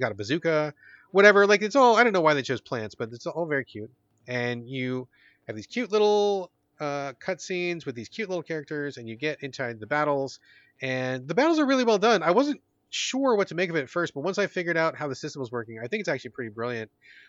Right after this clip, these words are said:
Um, you have a bunch of cards, and I think it's minimum twelve cards, maximum, I think, of thirty, something like that. Um, you pick and choose, and the thing that Floppy Nights does differently than other games like this is they map,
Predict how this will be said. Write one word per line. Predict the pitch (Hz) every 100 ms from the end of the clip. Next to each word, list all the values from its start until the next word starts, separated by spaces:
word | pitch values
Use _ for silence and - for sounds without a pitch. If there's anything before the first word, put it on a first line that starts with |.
| _
Um, | 135 127 120 113 _ _
you | 139 147
have | 151 135
a |
bunch | 143 151
of | 220
cards, | 147 110 156 - - _
and | 127 123 120 120
I |
think | 123 160
it's | 139 127
minimum | 170 220 214
twelve | - 185 180
cards, | - 170 156 127
maximum, | 139 143 156 147
I | 127
think, | - 160
of | 139
thirty, | - 131 127 110 101
something | - 120
like | 110 107
that. | 107 104 _ - - _ -
Um, | 127 123
you | 135
pick | 196 202
and | 170
choose, | 190 185 170 -
and | 170 185
the | 180
thing | 277 302 302 269 165
that | 190 160
Floppy | - 180 175 175
Nights | 165 -
does | 160 123
differently | 143 143 147 135
than | 135
other | 135 135
games | 120 117 117
like | 147 -
this | 113 - - - _
is | 156 139
they | 175 170
map, | 185 190